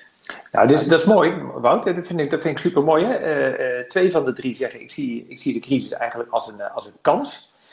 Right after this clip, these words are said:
Hè? Eh, eh, crisis betekent eigenlijk ook een, een, een gevaar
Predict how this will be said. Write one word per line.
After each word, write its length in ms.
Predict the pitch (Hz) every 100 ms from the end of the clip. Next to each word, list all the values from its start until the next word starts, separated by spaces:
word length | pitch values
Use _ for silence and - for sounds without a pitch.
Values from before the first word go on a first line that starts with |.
| - - _ _ _ -
Hè? 100 | - - -
Eh, 760 | 120 120 117 113 113 135 131
eh, 80 | 127
crisis 460 | - 208 170 139 -
betekent 480 | 120 156 180 165 -
eigenlijk 380 | 131 127 127 -
ook 220 | 120 120
een, 240 | - 117 -
een, 160 | 117 107
een 120 | 117
gevaar 720 | - - - 147 135 - -